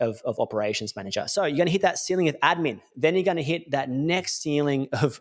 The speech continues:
more admin. And the admin's gonna come on and on and on and on until they're doing forty hours of work, uh, a week. And then you're gonna have to hit that second admin of where you're, like, cooked between, like,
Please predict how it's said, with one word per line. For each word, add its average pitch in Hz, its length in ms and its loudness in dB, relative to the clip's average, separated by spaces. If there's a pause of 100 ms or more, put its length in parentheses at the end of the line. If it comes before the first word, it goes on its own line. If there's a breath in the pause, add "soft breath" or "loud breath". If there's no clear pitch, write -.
(120)
more 127 240 4
admin. 117 400 -2
And 123 120 2
the 151 40 2
admin's 185 440 2
gonna 165 160 0
come 143 280 2
on 160 420 0
and 135 160 -2
on 147 260 0
and 127 180 -4
on 143 240 0
and 123 120 -2
on 147 340 0 (320 loud breath)
until 135 240 -2
they're 139 160 4
doing 135 220 -2
forty 139 580 2
hours 127 380 0
of 113 160 -8
work, 117 400 0 (160)
uh, 117 420 0
a 113 80 -4
week. 202 380 0 (360 loud breath)
And 117 140 -2
then 131 180 0
you're 123 80 -4
gonna 131 160 0
have 123 180 -2
to 127 80 -6
hit - 200 -8
that 117 200 -2
second 131 500 -2
admin 120 340 0
of 110 100 -4
where 123 120 2
you're, 123 300 2
like, 117 220 -2
cooked - 420 0
between, 120 360 -6
like, 113 300 -4